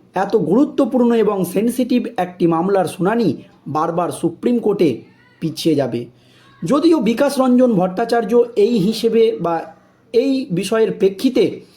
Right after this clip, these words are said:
মন্তব্য করেছেন যে সুপ্রিম কোর্টে কোনো মামলা দুই তিন দিন পিছানোটা কোনো ব্যাপারই নয়। তবে অনেকেই বলছে যে তদন্তে যদি ধীর গতি আসে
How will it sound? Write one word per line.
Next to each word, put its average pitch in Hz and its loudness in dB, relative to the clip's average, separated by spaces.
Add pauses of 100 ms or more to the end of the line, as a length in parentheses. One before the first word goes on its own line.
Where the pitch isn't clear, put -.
(340)
মন্তব্য 220 0
করেছেন 247 0
যে 208 2
সুপ্রিম 202 0
কোর্টে 254 2
কোনো 202 0
মামলা 170 -2 (800)
দুই 190 0
তিন 208 -2
দিন 196 0
পিছানোটা 180 -4 (400)
কোনো 175 0 (360)
ব্যাপারই 165 -2
নয়। 135 0 (460)
তবে 240 4
অনেকেই 285 2
বলছে 208 2 (300)
যে 226 2
তদন্তে 254 2
যদি 220 0
ধীর 180 0
গতি 233 0
আসে 165 0